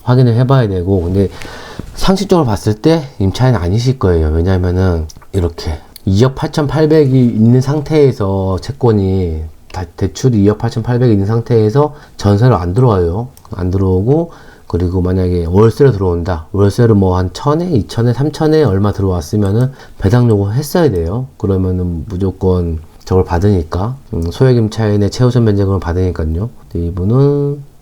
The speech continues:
어, 크게 신경 안 써도 될 것 같아요. 그리고 분할한 거는 뭐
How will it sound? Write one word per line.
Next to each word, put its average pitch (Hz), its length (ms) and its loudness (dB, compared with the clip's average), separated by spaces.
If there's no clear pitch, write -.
어, 82 300 -4
크게 127 220 0
신경 123 320 0
안 82 60 -4
써도 98 180 -4
될 85 100 -6
것 107 120 -6
같아요. 90 500 -6
그리고 143 1000 2
분할한 104 500 -4
거는 123 320 -2
뭐 90 380 -8